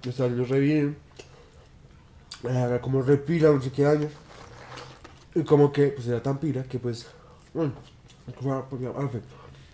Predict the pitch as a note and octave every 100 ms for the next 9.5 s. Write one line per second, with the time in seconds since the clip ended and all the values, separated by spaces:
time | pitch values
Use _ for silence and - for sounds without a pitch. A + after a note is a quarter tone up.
0 | - - - - - - - - - -
1 | - C#3+ D3+ D3 D3+ C#3+ - - - -
2 | - D3 C#3+ D3 C#3+ C3+ D3+ D3+ D3 C#3
3 | C3+ C3+ B2+ C#3 C3+ C#3+ D3 D3+ D3 D3
4 | D3+ C3+ B2 B2 A#2+ A#2+ A2 - A#2 A#2
5 | B2 - - - - - - C3 B2+ C#3+
6 | C#3 C#3+ C3+ C3 - - - - - -
7 | - C3+ C3+ C3 C#3 C#3 C#3+ E3 D3+ D3+
8 | D3+ - - C#3+ C3+ B2+ C3 B2 A#2+ B2
9 | B2 C3+ B2 B2+